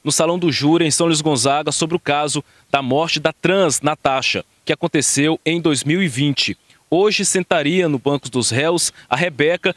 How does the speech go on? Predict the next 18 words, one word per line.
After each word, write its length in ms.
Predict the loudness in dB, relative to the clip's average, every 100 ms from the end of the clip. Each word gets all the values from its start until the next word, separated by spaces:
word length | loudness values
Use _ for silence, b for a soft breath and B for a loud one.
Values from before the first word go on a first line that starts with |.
| b
e 60 | -4
também 240 | -2 0
a 60 | 2
Leude, 440 | 2 2 2 -2
conhecida 480 | 0 0 0 0 0
como 200 | 0 -2
Chocotona, 680 | -2 -2 -2 0 0 0 -4 b
que 80 | -4
são 100 | 0
as 160 | 0 0
duas 280 | 0 0 0
acusadas 600 | -2 0 2 0 -2 -2
pela 220 | 0 0
morte 440 | 2 2 0 -2
por 160 | -8 -4
causar 440 | -2 0 0 0 -4 b b
a 80 | -4
morte 500 | 0 0 0 -2 -4